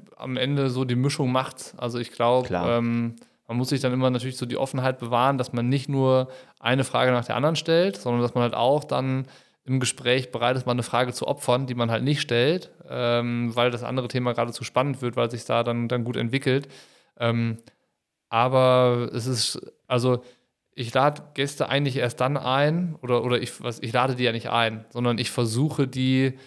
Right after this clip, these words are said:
Speaker 1: für einen Podcast zu gewinnen. Also es ist dann eher so, ähm,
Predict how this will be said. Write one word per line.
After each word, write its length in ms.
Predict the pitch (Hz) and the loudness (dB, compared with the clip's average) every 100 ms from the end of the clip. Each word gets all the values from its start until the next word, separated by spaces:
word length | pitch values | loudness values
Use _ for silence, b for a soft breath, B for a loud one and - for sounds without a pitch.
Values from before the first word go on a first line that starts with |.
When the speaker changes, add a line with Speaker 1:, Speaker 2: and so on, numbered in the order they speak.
| B _ | B _
Speaker 1:
für 160 | - | -2
einen 100 | 131 | 0
Podcast 600 | 131 131 - 120 - - | 0 0 0 -2 -2 -14
zu 100 | - 123 | -10 -4
gewinnen. 460 | 113 123 123 110 - | 0 2 0 -2 -4
Also 260 | 120 117 | -4 -2
es 100 | 117 | -4
ist 160 | 127 123 | -4 -2
dann 120 | 120 | -2
eher 300 | 120 127 123 | 2 2 2
so, 500 | 120 120 123 123 123 B B B _ - | 0 0 2 2 0 B B B _ -4
ähm, 480 | 117 117 113 113 | 0 0 0 -2